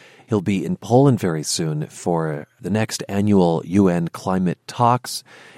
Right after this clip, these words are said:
in which, uh, more of the details of the accord will be hammered out. I,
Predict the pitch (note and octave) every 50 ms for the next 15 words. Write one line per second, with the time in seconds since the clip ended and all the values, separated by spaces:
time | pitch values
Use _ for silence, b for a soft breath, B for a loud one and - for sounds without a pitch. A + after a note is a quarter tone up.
0 | B - - F#2 E2+ D#2+ - - - - - - F#2 F2 E2+ F2+ F#2 F#2 F2 -
1 | - E2 D#2+ D2+ - - G2+ G2 F#2+ F#2 D#2+ D2+ D#2 - - - - - E2+ E2
2 | D#2 - - E2 D#2 E2 - - - F#2 E2+ E2 E2 D#2 D2+ C#2+ C#2+ D#2 D2 C#2+
3 | - F#2 E2+ D#2+ D#2 D#2 D2+ E2+ E2+ E2+ D#2+ D2+ - _ _ b b b b b
4 | b b b b b b b b b b b b b _ _ - F3+ F#3+ G3 G3
5 | F#3+ F#3 F#3 F#3 F3+ -